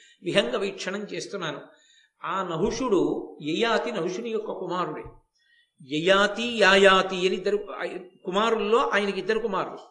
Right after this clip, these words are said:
మిగిలిన కుమారులతో పాటుగా ఇంకా ఎక్కువ, ఐదుగురు ఎంతమంది ఉన్నారు నహుషుడికి కొడుకులు. అటువంటి నహుషుడు ఎన్నో యజ్ఞములు, ఎన్నో యాగములు చేశాడు. ఆ యజ్ఞయాగాదులు చేసి ఉన్నటువంటి సమయంలో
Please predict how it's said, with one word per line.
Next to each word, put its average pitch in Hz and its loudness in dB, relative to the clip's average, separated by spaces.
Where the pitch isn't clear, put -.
మిగిలిన 247 0
కుమారులతో 226 0
పాటుగా 190 -4
ఇంకా 180 -6
ఎక్కువ, 214 0
ఐదుగురు 214 0
ఎంతమంది 202 -6
ఉన్నారు 190 -8
నహుషుడికి 165 -6
కొడుకులు. 165 -10
అటువంటి 220 -4
నహుషుడు 185 2
ఎన్నో 262 0
యజ్ఞములు, 214 -2
ఎన్నో 254 0
యాగములు 214 0
చేశాడు. - -10
ఆ 185 2
యజ్ఞయాగాదులు 240 2
చేసి 220 -6
ఉన్నటువంటి 233 -2
సమయంలో 202 -2